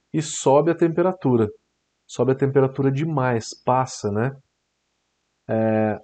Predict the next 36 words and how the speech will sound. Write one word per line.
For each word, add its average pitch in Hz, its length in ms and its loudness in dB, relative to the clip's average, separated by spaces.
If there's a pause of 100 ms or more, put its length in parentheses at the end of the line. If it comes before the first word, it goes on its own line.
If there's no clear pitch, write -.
(120)
aí 123 240 4
a 143 60 4
ideia 151 520 2
é 165 60 2
jogar 151 300 0
um 160 120 -4
pouquinho 302 560 -2
de 156 120 0
água 165 280 0
pra 160 120 -4
que 156 100 -4
essa 151 160 -6
temperatura 139 580 2
caia. 117 480 0 (840)
Por 175 140 4
exemplo, 135 420 4 (800)
É, 110 320 0
eu 135 200 4
fui 175 280 -2
pra 185 160 -4
setenta 240 560 -2
e - 80 -6
quatro, 117 460 0
eu 131 140 -2
pulei 190 680 -2
a 143 140 -8
beta 131 340 0
amilase, 101 540 -2 (100)
era 120 140 -2
pra 139 100 -2
ter 143 120 -4
parado 147 320 -2
em - 20 -4
sessenta 156 220 -4
e 160 40 -6
dois, 113 320 2